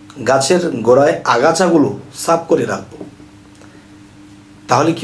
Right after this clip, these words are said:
হবে? গাছের জোর থাকবে। ঠিক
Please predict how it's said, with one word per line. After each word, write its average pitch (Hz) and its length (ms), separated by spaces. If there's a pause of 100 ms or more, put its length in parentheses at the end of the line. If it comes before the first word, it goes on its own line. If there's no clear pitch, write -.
হবে? 170 160 (400)
গাছের 127 280 (140)
জোর 156 260
থাকবে। 98 360 (840)
ঠিক - 200